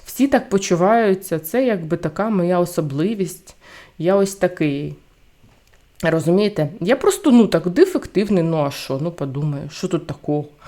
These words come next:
У кожного свої якісь таракани, знаєте. Але, м,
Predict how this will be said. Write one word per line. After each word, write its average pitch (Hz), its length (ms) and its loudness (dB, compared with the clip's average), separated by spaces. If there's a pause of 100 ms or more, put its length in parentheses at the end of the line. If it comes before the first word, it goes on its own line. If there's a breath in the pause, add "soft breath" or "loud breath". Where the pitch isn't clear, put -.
(440 loud breath)
У 269 60 -4
кожного 277 540 0
свої 175 400 0
якісь 143 280 -8
таракани, 147 680 -8 (300)
знаєте. 170 580 -6 (1040 loud breath)
Але, 196 520 8 (140)
м, 175 300 4